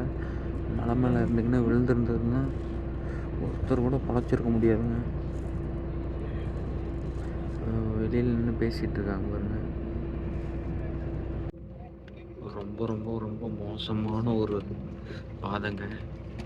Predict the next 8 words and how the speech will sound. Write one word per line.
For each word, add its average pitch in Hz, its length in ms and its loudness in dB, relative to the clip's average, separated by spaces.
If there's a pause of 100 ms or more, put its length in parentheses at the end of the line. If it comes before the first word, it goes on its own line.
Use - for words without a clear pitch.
பார்க்கறதுக்கே 101 720 -2 (720)
பயங்கரமா 107 680 0
இருக்கு. 98 300 0 (1800)
சேஃபா - 480 -2
போகணும். 113 360 -2 (960)
பள்ளத்துல 107 460 2
சாஞ்சு 104 540 0 (840)
என்னமோ 110 440 0